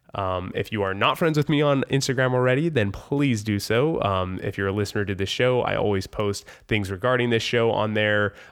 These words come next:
um, and just, you know, little tips and tricks here and there. So pe-, please feel free to follow me on there as well. And then I just wanted to take a quick moment to mention my favorite, um, superfood drink <laughs> company,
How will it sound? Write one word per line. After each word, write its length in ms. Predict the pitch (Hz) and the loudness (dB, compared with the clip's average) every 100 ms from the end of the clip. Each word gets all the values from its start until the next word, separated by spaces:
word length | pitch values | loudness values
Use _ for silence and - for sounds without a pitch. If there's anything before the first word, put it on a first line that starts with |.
| - | -4
um, 360 | 95 90 90 92 | -2 -2 -4 -4
and 320 | 95 90 90 | -2 0 -2
just, 280 | 95 - - | -4 -6 -6
you 100 | - | -2
know, 120 | 92 | -2
little 240 | 90 101 98 | -2 -4 -4
tips 280 | - 117 104 | -4 -4 -4
and 120 | 98 | -4
tricks 320 | - 104 - | -2 -2 -2
here 140 | 101 | -2
and 80 | 95 | 0
there. 160 | 92 95 | -2 -2
So 320 | - 98 92 - - | -2 -2 -2 -8 -10
pe-, 160 | - 127 - - | -2 -2 -4 -4
please 240 | 123 107 | 0 0
feel 140 | - 107 | -2 -4
free 200 | 110 98 | -2 -2
to 80 | |
follow 260 | 92 104 98 | -2 -2 0
me 120 | 98 | -2
on 140 | 92 90 | -2 -2
there 120 | 87 | -4
as 160 | 90 | -4
well. 320 | 127 135 131 - _ _ _ _ _ - | 0 0 0 -6 _ _ _ _ _ -6
And 180 | 120 110 | -2 2
then 140 | 107 | 2
I 120 | 107 110 | 2 -2
just 160 | 101 | -2
wanted 240 | 113 101 98 | 0 0 0
to 0 | |
take 160 | 113 | -2
a 80 | 107 | -2
quick 240 | - 113 | -2 -2
moment 340 | 123 120 117 113 | 0 2 0 0
to 60 | 110 | 0
mention 520 | 107 104 113 104 104 - - | 0 0 0 0 -2 -10 -10
my 160 | 101 92 | -4 -4
favorite, 800 | - - 110 104 110 107 101 - - - | -4 -2 0 0 0 0 0 -6 -18 -8
um, 460 | 98 92 90 90 - - | -4 -2 -2 -4 -8 -8
superfood 840 | - - 123 120 120 - 113 101 | -8 0 0 0 -4 -2 -2 -2
drink 600 | 98 95 113 113 - - | -6 -2 0 0 -6 -10
<laughs> 40 | |
company, 800 | - - 127 - 156 135 127 123 | -6 -2 -2 -2 0 2 2 0